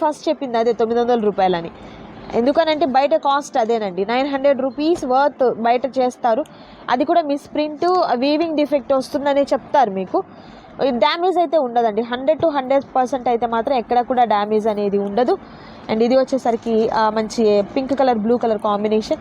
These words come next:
And ఇది వచ్చేసరికి నేవీ బ్లూకి డిజైనింగ్ అనేది మనకు మీనాకారి బుటీస్, ఫ్లవర్స్ టైప్‌లో ఈ విధంగా వచ్చింది. ఇది పీచ్ కలర్ అండి, గ్రీన్ కలర్‌తో వచ్చింది డిజైన్ అయితే మాత్రం. And ఈ కలర్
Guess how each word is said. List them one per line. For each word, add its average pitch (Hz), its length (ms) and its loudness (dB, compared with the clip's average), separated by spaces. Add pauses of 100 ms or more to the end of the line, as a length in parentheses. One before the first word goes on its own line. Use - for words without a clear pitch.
(460)
And 220 160 2
ఇది 277 140 4
వచ్చేసరికి 294 440 -2
నేవీ 254 420 0
బ్లూకి 262 320 0
డిజైనింగ్ 262 540 0
అనేది 269 240 0
మనకు 240 480 0 (380)
మీనాకారి 277 500 2
బుటీస్, 240 640 -2
ఫ్లవర్స్ 240 380 0
టైప్‌లో 247 320 0
ఈ 269 120 0
విధంగా 214 440 0
వచ్చింది. 214 360 -4 (420)
ఇది 214 120 4
పీచ్ 277 360 0
కలర్ 247 200 4
అండి, 240 280 0 (240)
గ్రీన్ 247 220 0
కలర్‌తో 220 460 2
వచ్చింది 220 340 -2 (400)
డిజైన్ 226 320 0
అయితే 220 140 0
మాత్రం. 208 340 -2 (580)
And 208 100 0
ఈ 233 140 4
కలర్ 254 260 0